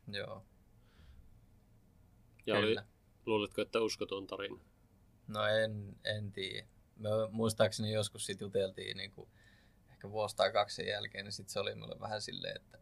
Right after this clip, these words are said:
Speaker 1: että, että mitä sä oikein, että oot sä yhtään ajatellut, että mitä sä oikein teet mulle silloin?
Speaker 2: Mm.
Speaker 1: Mut ei se silleen suoraan sitä sanonut, mutta en, en tiedä.
Speaker 2: Joo.
Speaker 1: Veikkaan, että ei ehkä usko.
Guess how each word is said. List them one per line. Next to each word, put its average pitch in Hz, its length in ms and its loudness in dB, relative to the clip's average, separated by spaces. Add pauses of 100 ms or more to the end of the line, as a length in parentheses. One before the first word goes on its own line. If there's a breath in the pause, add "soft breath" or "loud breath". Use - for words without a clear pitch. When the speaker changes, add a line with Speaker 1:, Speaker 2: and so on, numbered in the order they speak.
Speaker 1:
että, - 260 -12 (840 soft breath)
että - 120 -20
mitä 117 260 -4
sä 107 140 -6
oikein, 104 320 -8 (240)
että - 200 -20
oot 117 140 -4
sä 120 100 -6
yhtään 110 320 -6
ajatellut, 104 260 -4
että 95 100 -4
mitä 101 200 -2
sä 107 120 -2
oikein 107 300 -2
teet 55 260 2
mulle - 220 -14
silloin? - 420 -8 (400 soft breath)
Speaker 2:
Mm. 104 260 -4 (720)
Speaker 1:
Mut - 120 -14
ei 98 160 -2
se 101 60 -10
silleen 101 320 0
suoraan 101 440 -2
sitä - 200 -12
sanonut, - 380 -10
mutta - 260 -18
en, - 320 -14 (1500)
en 98 160 -18
tiedä. - 180 -20 (520)
Speaker 2:
Joo. 101 300 -4 (120)
Speaker 1:
Veikkaan, 104 360 0
että - 160 -8
ei - 220 -10
ehkä - 300 -20
usko. - 180 -18